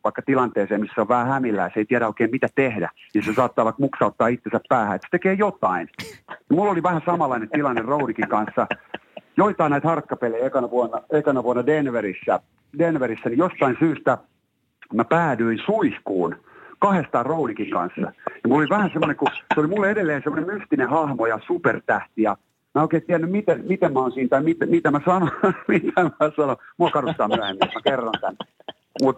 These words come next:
mutta, mut kumminkin minä, Rounik suihkussa, eli sit mä sat-, satun katsomaan vasemman Rounikki ja se kattoo mua.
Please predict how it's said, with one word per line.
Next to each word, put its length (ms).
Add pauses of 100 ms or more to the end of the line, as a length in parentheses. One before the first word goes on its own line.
(140)
mutta, 340 (560)
mut 120
kumminkin 520
minä, 360
Rounik 340
suihkussa, 520
eli 120
sit 140
mä 60
sat-, 400
satun 180
katsomaan 420
vasemman 360
Rounikki 500
ja 100
se 60
kattoo 380
mua. 340